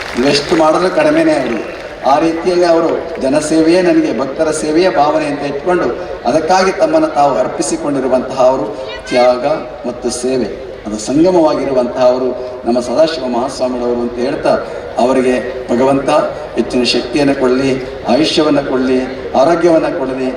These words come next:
ನಿಮ್ಮೆಲ್ಲರ ಪ್ರೀತಿ ಅವರಿಗೆ ಯಾವತ್ತೂ ಇರಲಿ, ನಿಮ್ಮ ಅಭಿಮಾನ ಅವರ ಮೇಲೆ ಸಾ-, ಸಾಕಷ್ಟು ಯಾವತ್ತೂ ಇರಲಿ ಎನ್ನುವಂತಹ ಮಾತನ್ನು ಹೇಳ್ತಾ, ಏಕೆಂತಂದರೆ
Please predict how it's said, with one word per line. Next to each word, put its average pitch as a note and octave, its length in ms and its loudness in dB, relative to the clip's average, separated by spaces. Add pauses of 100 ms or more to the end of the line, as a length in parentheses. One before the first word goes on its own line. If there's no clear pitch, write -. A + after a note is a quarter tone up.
(280)
ನಿಮ್ಮೆಲ್ಲರ F3 480 2
ಪ್ರೀತಿ F#3+ 320 2
ಅವರಿಗೆ D3+ 240 2
ಯಾವತ್ತೂ C#3+ 400 0
ಇರಲಿ, C#3 300 -2 (320)
ನಿಮ್ಮ C3 160 4
ಅಭಿಮಾನ E3+ 400 4
ಅವರ D#3 200 4
ಮೇಲೆ C#3 360 -2
ಸಾ-, B2+ 200 0
ಸಾಕಷ್ಟು - 480 -8
ಯಾವತ್ತೂ D3 400 0
ಇರಲಿ C#3+ 180 -4
ಎನ್ನುವಂತಹ C3+ 400 -2
ಮಾತನ್ನು B2+ 380 0
ಹೇಳ್ತಾ, C#3 320 0 (400)
ಏಕೆಂತಂದರೆ C#3 880 0